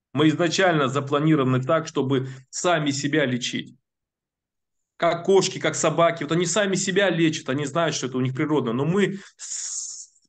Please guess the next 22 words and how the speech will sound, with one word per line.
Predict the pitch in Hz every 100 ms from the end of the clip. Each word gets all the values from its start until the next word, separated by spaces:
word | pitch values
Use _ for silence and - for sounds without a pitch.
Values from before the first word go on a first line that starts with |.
| _ _
с, | - -
с | 170 156 156 156 175
эволюцией | 175 190 233 - 151 135
всей, | 131 151 127
мы | 127 170
ушли | 160 185
от | 190 170
этого, | 147 127 92
понимаешь? | 87 113 123 165 156 - - _ _ _ _ _
Мы | 151 180
ушли | 180 208 190
от | 131 165
этого. | 156 104 92 - _ _ _ _ _ _ _ -
Так | 170 175
мы | 233
просто | 208 233 - 175 156 131 -
помогаем | - 180 202 196 214 165 151
своему | - 175 180
организму | 180 165 196 165 165
вернуться | 160 180 202 208 - 147
в |
эту | 151 156 151 -